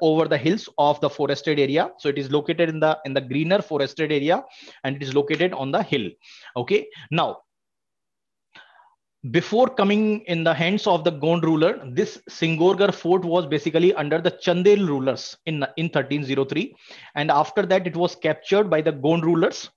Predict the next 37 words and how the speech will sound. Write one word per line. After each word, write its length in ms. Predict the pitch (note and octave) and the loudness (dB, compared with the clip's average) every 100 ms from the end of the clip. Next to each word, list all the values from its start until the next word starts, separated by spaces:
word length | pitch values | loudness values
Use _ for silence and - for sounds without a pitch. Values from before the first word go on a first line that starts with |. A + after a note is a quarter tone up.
| _ - - | _ -20 -4
right? 240 | D3+ A3 - - - | -2 -2 -8 -20 -12
And 180 | B2+ C#3 | -6 -2
the 80 | D3 | -2
Gond 300 | C#3 F3+ G3+ | 2 2 2
ruler, 400 | G3 F#3 A3 C4 | 2 4 2 0
you 80 | F3 | -6
know, 120 | E3+ | -6
Sangram 600 | A3+ - D#3+ D3+ E3+ F#3+ | -6 -4 -2 2 2 2
Shah, 320 | - - B2 - - _ _ | -2 0 0 0 -10 _ _
who 200 | F#3 F#3+ - | -2 -2 -4
conquered 760 | D3 C#3+ C3 E3+ E3+ F#3 G#3+ G#3+ - | -6 -6 -4 0 4 4 2 -2 -16
this, 480 | B2 A2 F#3 - - _ - - | -14 0 0 0 -12 _ -18 -6
the 80 | C3+ | -6
Singorgarh 640 | - D#3 D#3 F#3+ F#3 F#3 | -2 0 2 2 2 -2
fort 400 | - D#3 G#3 - - | -2 -2 -2 -2 -20
from 560 | - D#3 D3+ D3+ C#3+ C#3+ - - - | -4 2 4 2 -2 -8 -20 -14 -6
the 80 | |
Chandel 460 | C#3 E3 D3+ E3+ F3 | -2 -2 2 2 4
rulers, 500 | E3 E3+ B3+ - - _ C#3 | 2 2 0 -4 -14 _ -2
right? 220 | F#3+ C4 - - - | -2 -2 -14 -20 -8
In 100 | D3 | -2
the 180 | D#3 E3 | 0 2
early 200 | F#3+ A3 | 2 0
period 300 | F#3 D#3+ D3+ | 2 2 4
of 200 | G#3 - | 2 0
the 80 | D#3+ | -6
sixteenth 500 | - C#3+ - F#3 F#3+ | -6 -12 -6 -4 -2
century. 380 | F3 C#3+ D3+ F3 | -2 -4 -2 0
And 120 | F#3 | 0
since 220 | - E3+ | -2 -6
then, 300 | - F3 D#4+ - | -2 -4 -4 -8
it 100 | D3+ | -4
has 200 | C3+ B2 | -4 -2
been 260 | F#3+ F4+ _ C#3 | -6 -8 _ -4
the 160 | C#3 | -2
ruler. 260 | D3 C#3 - - - - - | 0 0 -2 -10 -20 -18 -8
Okay. 320 | B2 A3+ | -8 -8